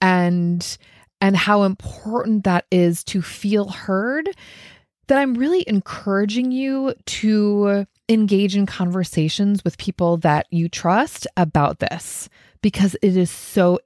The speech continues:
important for connection and healthy and successful communication. So listening is a skill that we all can benefit <laughs> from improving. All right.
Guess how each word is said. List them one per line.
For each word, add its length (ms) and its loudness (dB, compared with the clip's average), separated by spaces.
important 680 -4
for 480 0
connection 720 0
and 540 0
healthy 420 0
and 100 2
successful 520 -4
communication. 720 -2
So 220 2
listening 560 0
is 120 -2
a 60 -2
skill 320 -2
that 140 -4
we 200 0
all 640 4
can 180 0
benefit 500 2
<laughs> 0 -
from 220 0
improving. 880 -2
All 80 2
right. 220 2